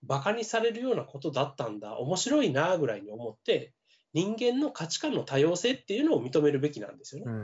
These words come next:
Speaker 2: ん。
Speaker 1: そしたらいちいち馬鹿にされたからって言って怒る必要はなくなるんですよ。うん。これはね、ほんとね、自尊心と自己愛っていうのは違うんですけれど、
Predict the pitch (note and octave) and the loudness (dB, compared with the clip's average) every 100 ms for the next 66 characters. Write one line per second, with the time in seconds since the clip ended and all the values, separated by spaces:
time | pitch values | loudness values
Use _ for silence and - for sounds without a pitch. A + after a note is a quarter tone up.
0 | F#2+ - _ _ _ _ _ _ - C4+ | -10 -16 _ _ _ _ _ _ -2 -2
1 | F4+ F#3+ E3+ C4 G#3 - F3 A2+ B2 F#3 | 2 0 0 -2 0 2 0 2 0 2
2 | G#3 A3 A3 A3 F#3+ A#2+ - A2+ - C#3 | 2 2 2 2 0 0 -4 -10 -6 -4
3 | C3+ G#3+ G#2+ G#2+ _ _ - - D#3+ C#3+ | 2 4 2 -6 _ _ -8 0 2 4
4 | A#2+ C#3+ D3 C#3+ G2+ G#2 - A2+ - _ | 0 0 0 -2 -8 -12 -10 -12 -12 _
5 | _ _ _ _ _ C#3+ G#2+ - _ _ | _ _ _ _ _ -6 -6 -10 _ _
6 | _ _ B3 B3+ B3 E3 G3 G#3+ E3 A2 | _ _ 4 4 6 4 4 4 2 2
7 | D3+ - E4+ D#4+ - B2 G#2+ G#2+ G2+ C3 | 0 0 2 2 2 -4 -6 -6 -4 -2
8 | A#3+ G#3+ A#2 - A2+ G#2+ G2+ - D#3 F3 | 4 4 4 -4 -14 -12 -10 -6 0 2
9 | B2+ G2+ G2+ - G2+ G#2 E3 G#2 | 2 -4 -12 -12 -10 0 0 0